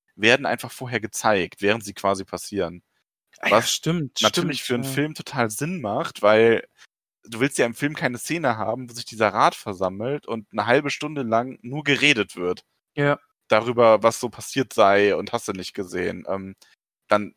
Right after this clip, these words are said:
Speaker 1: zeigst du die Szenen einfach lieber, während sie passieren. Und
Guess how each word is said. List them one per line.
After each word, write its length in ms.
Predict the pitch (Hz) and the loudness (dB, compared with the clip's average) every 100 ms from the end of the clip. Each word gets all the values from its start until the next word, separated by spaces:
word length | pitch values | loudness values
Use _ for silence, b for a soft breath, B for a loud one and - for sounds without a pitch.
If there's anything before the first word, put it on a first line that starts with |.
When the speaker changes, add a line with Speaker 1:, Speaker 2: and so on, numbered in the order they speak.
| _ | _
Speaker 1:
zeigst 340 | - 135 143 - | 0 2 2 -2
du 40 | |
die 100 | 120 | -10
Szenen 380 | - 113 104 92 | -6 0 0 0
einfach 360 | 82 92 98 - | -8 -8 -12 -8
lieber, 420 | 98 85 87 - _ _ 101 | -4 0 0 -2 _ _ -2
während 380 | 104 113 104 | 2 2 0
sie 280 | - 104 98 | -10 -10 -10
passieren. 580 | - 95 - 101 85 - | -12 -16 -12 -8 -8 -10
Und 220 | 92 90 | -14 -16